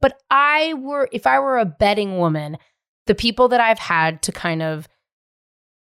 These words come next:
put up a really strong boundary and back out of the relationship were total fucking narcissists and had borderline personality disorder. One of the two or a combo of the both. And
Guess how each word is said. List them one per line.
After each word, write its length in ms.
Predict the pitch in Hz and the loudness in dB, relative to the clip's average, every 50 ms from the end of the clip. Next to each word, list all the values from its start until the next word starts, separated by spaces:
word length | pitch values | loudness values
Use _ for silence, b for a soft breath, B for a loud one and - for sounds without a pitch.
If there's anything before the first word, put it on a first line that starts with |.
| _ _ | _ _
put 220 | - - - 220 240 | 0 4 4 6 6
up 180 | 240 226 226 | 6 4 4
a 60 | 220 190 | 2 0
really 480 | 175 165 160 190 190 196 196 208 214 | 0 -2 -4 -4 -2 0 0 0 2
strong 480 | - - - - 202 180 175 175 180 160 | 2 0 0 2 2 2 2 2 0 0
boundary 480 | 147 156 147 156 170 170 156 175 180 | 0 0 0 -2 -4 -6 -6 -6 -6
and 160 | 180 170 160 135 | -4 -6 -4 -2
back 260 | 170 151 156 147 - | 0 -2 -2 -2 -2
out 140 | 170 160 160 | -4 -4 -4
of 100 | 160 156 | -4 -6
the 100 | 151 160 | -6 -8
relationship 720 | 151 156 156 151 156 - - 185 - - 214 214 214 - - | -6 -6 -8 -8 -8 -6 -6 -6 -4 0 0 0 0 -2 -14
were 480 | 190 151 175 185 185 185 185 185 175 _ - | -10 -4 -2 0 0 0 -2 -4 -6 _ -6
total 420 | - - - 208 202 202 220 220 | -4 2 4 4 6 6 4 0
fucking 420 | - - 202 190 196 - 190 180 | 0 0 0 0 0 -2 -4 -4
narcissists 720 | 170 160 160 160 160 - 170 - - 175 170 170 165 - - | -2 -2 -2 -4 -6 -6 -8 -4 -2 -2 -2 -2 -4 -6 -8
and 220 | - 185 170 165 151 | -6 -6 -4 -4 -2
had 240 | 151 170 156 151 | -2 -2 -4 -4
borderline 420 | 143 160 151 151 151 151 151 143 147 | -6 -8 -8 -8 -6 -6 -8 -8 -8
personality 560 | - 156 143 - - 135 117 110 107 - - | -10 -12 -12 -12 -12 -12 -12 -12 -12 -14 -14
disorder. 520 | 117 143 - 160 135 - 98 - - 165 _ _ | -14 -12 -12 -12 -12 -10 -10 -12 -12 -14 _ _
One 280 | - 180 196 233 254 262 | -4 0 2 4 4 4
of 80 | 262 | 2
the 60 | 269 | 0
two 380 | 254 - - 220 202 196 196 185 - | -2 0 2 4 4 4 2 -4 -4
or 140 | 196 170 165 | -2 -2 -2
a 40 | 160 | -2
combo 480 | - - 175 165 160 156 165 160 160 | -2 -2 -2 -2 -2 -4 -6 -8 -8
of 100 | 156 151 | -8 -10
the 60 | 156 156 | -14 -12
both. 320 | 151 160 143 131 143 - _ | -10 -10 -10 -10 -12 -14 _
And 120 | - 190 | -10 -10